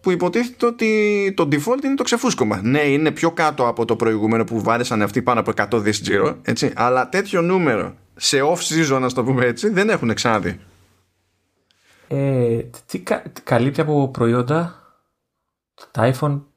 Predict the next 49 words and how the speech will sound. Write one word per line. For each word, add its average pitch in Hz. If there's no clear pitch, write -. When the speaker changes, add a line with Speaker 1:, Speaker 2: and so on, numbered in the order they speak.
Speaker 2:
ήταν 147
στο 143
προηγούμενο, 143
δεν 107
ήτανε; 104
Η 98
κυκλοφορία 107
εννοώ. 95
Speaker 1:
Ε, -
ναι, 135
το 110
λανσάρισμα 131
ναι, 135
αλλά 110
γι' 110
αυτό 110
είπα 127
ότι 123
έπαιξε 120
ρόλο 123
τώρα 110
εδώ 104
και 101
το 104
iPhone, 101
επειδή 113
ξεκινήσαν 123
οι 120
παραγγελίες 123
πιο 139
αργά, 123
κυκλοφορήσανε 123
τα 120
μοντέλα 127
πιο 131
αργά, 123
οπότε 135
κάπως 131
τρενα-, 120
τρεναρίστηκε 123
το -
πράγμα, 92
ας -
το -
πούμε 95
έτσι. 127
Speaker 2:
Ναι, 127
ναι, 113
ναι, -